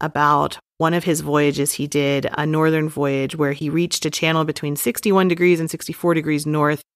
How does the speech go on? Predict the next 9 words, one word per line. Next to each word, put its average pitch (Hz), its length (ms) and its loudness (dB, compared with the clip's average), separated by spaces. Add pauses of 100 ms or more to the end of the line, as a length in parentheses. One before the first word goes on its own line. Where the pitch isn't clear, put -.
(380)
which 180 340 2
extended 165 560 0
westwards 151 560 -2
for 139 240 -4
ten 185 240 -4
degrees 160 300 -2
of 143 80 -6
longitude. 143 520 -4 (840)
This 226 500 2